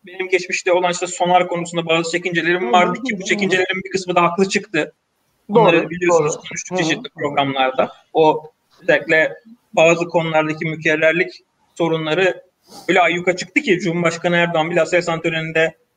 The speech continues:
Speaker 1: e, açıkladı bu konunun, e, belli yerlere ulaştığını. Dolayısıyla, e, şu an ida konusunda evet böyle bir sorun oldu ben görmüyorum. Gelecekte olur mu bilemiyorum. E, şu an sizin gibi ben de beklemiyorum kısa vadede ama orta ve uzun vade ne olacağı bilinmez.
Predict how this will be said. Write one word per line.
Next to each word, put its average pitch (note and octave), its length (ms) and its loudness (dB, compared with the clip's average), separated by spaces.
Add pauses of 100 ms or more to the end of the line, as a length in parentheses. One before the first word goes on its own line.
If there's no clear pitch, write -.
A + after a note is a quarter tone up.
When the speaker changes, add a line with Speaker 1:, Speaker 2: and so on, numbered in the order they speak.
(200)
Speaker 1:
e, C#3+ 220 0
açıkladı E3+ 760 -2
bu - 80 -14
konunun, C#3 520 -6 (320)
e, C#3 280 -6
belli D3 200 0
yerlere C#3 260 2
ulaştığını. C#3+ 760 -4 (640)
Dolayısıyla, A3 720 2 (180)
e, F3 220 2
şu F#3 200 0
an G3+ 140 2
ida G#3+ 220 0
konusunda A3+ 400 2
evet A3 200 2
böyle F#3+ 180 6
bir F#3+ 60 -6
sorun G#3 260 2
oldu G#3+ 260 0
ben A#3 160 4
görmüyorum. G#3+ 400 0
Gelecekte F#3+ 400 2
olur A#3 200 -2
mu B3 280 -4
bilemiyorum. G#3+ 520 -2 (460)
E, D#3+ 60 0 (420)
şu F3 200 -2
an G3 220 4 (280)
sizin G3+ 200 0
gibi G#3 180 2
ben G#3+ 180 4
de A3 140 0
beklemiyorum A3 500 2
kısa E3+ 240 -2
vadede D#3+ 280 4
ama G3+ 180 2
orta F3 260 0
ve A3 120 -2
uzun A3 260 -2
vade G3+ 240 2
ne G#3+ 60 0
olacağı G3 340 0
bilinmez. G3+ 420 -4